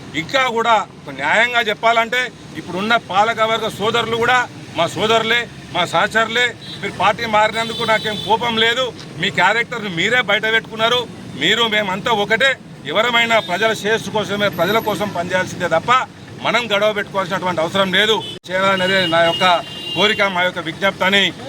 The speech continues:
పాలకవర్గ సోదరులు, కాంగ్రెస్ పార్టీలో జాయిన్ అయిన ఏక్నాథ్ షిండే సోదరులకు కూడా నేను ఈ సందర్భంగా తెలియజేస్తా ఉన్నాను.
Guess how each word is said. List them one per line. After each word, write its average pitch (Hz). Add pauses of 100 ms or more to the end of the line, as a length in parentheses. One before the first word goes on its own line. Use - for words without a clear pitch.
(100)
పాలకవర్గ 196
సోదరులు, 190
కాంగ్రెస్ 180
పార్టీలో 190
జాయిన్ 175
అయిన 226 (320)
ఏక్నాథ్ 208
షిండే 196
సోదరులకు 185
కూడా 175 (260)
నేను 175
ఈ 175
సందర్భంగా 170
తెలియజేస్తా 160
ఉన్నాను. 170